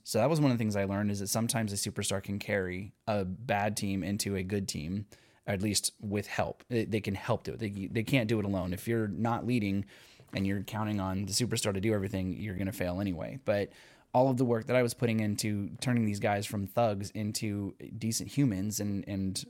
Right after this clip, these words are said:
you know, reliable employees, having somebody come in that just blew past them and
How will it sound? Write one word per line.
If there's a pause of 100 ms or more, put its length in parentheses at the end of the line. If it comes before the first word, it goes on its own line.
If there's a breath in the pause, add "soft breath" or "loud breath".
(120)
you
know,
reliable
employees, (1080 loud breath)
having
somebody
come
in
that (600)
just
blew
past
them (160)
and